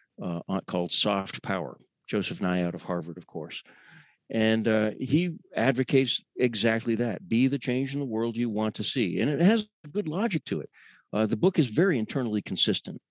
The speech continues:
Part of the problem is, though, when we take a look at the world, it's not always a pretty place. People oftentimes confuse wishful thinking for critical analysis, and they oftentimes mirror image their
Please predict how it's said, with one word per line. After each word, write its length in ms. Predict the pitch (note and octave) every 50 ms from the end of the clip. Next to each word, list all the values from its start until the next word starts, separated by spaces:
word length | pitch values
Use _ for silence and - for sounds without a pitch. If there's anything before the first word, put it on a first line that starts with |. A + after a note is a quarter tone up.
| _ _ _
Part 240 | - - E3+ G3+ A3+
of 80 | G3 C#3+
the 60 | B2+
problem 500 | - - C3 A#2+ A2+ A2 A2 G#2 G2+ G2+
is, 240 | G2+ G2+ G2 - -
though, 320 | - G#2+ G2+ G2+ G2+ G2+ G2+ - _
when 160 | - A2 A2
we 80 | A2+ A#2+
take 240 | - - E3+ E3+ -
a 40 | C#3+
look 240 | A#2 C3 C3+ -
at 100 | C3+ -
the 80 | - A2
world, 440 | G2+ G#2 A2 A2+ A2+ A2+ A2 G#2+ G#2
it's 160 | G2 - -
not 220 | A2+ A2 G#2+ G#2
always 240 | G#2+ G#2+ G#2+ G#2 F#2+
a 40 | G#2+
pretty 320 | - - - G#2+ G2 F#2+ E2+
place. 580 | - - - F#2 E2 D2+ - - - - - - _ _ _ _ -
People 340 | - D#3 D3+ E3 C#3 B2+
oftentimes 720 | - A#2+ A#2+ B2+ B2+ - B2+ A#2 - A#2+ A#2 A#2 A#2 A2+ -
confuse 560 | - - G#2 - - - A#2+ A2+ A2 G2+ -
wishful 460 | F#2 F2+ A#2 C3+ C#3 - - C3 B2
thinking 520 | A#2+ - B2 A2+ G#2+ - - F#2 F#2 F#2+ - _ _ _ _
for 260 | - - - A2+ G2 -
critical 540 | - - - F3 F3+ D#3+ F3 E3+ - C#3+ C3
analysis, 800 | B2 A#2+ B2 B2+ B2+ B2 G2+ F2+ - - - - - - - - _ _ _
and 140 | - C3 C3+
they 140 | C3 C#3+ -
oftentimes 840 | - - F3 G3 G#3 - F#3+ E3 D3+ - C3+ A2+ A2 G#2+ G2+ -
mirror 400 | G#2+ A2 B2 D#3 E3+ E3+ D#3+ C#3+
image 440 | - C3+ C3 B2 A#2 A2 G#2+ - -
their 200 | - A2 A2 -